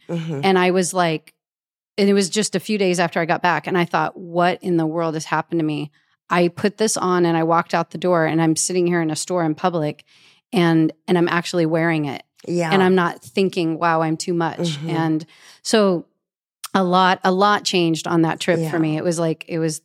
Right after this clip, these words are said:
Speaker 2: it was, you know, the beginning of it.
Speaker 1: Well, the reason you could wear the poncho is because your subconscious had been changed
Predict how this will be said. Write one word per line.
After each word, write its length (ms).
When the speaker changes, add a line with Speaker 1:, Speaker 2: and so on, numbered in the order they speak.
Speaker 2:
it 120
was, 380
you 120
know, 160
the 120
beginning 440
of 80
it. 200
Speaker 1:
Well, 120
the 80
reason 340
you 80
could 100
wear 140
the 80
poncho 720
is 220
because 720
your 160
subconscious 680
had 140
been 160
changed 600